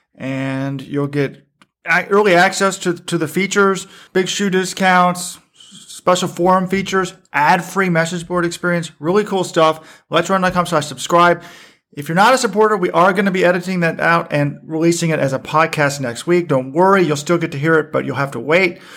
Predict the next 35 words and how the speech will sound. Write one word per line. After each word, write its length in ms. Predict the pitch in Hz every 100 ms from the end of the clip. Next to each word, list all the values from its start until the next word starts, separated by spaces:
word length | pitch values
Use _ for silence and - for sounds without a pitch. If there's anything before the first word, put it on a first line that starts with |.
| - - _ _ _
You 140 | 214
know, 80 | 202
it 80 | 170
was 140 | 160
fascinating 580 | - 190 196 180 147 143
talking 380 | 139 127 120 120
to 60 |
him, 180 | 117 123
John, 260 | 120 123 123
yesterday, 400 | 123 120 117 120
didn't 200 | 123 135
you 80 | 135
think? 280 | 139 135
I 60 | 139
mean, 260 | 147 143 - - - _
I, 420 | - - - 170 214
I 220 | 196 240
asked 260 | 220 196
him 80 | 180
at 60 | 170
one 160 | 185
point, 200 | 185 175
I'm 60 | 165
like, 140 | 165
"Well, 120 | 165 160 - _ _ - - 151 -
how 180 | 127 165
much 200 | 240 240
were 60 | 220
you 100 | 196
paying 200 | 180 196
attention 360 | - 185 180
to 80 | 160
that 160 | 151 135
wave 240 | 175 175
light?" 260 | 120 107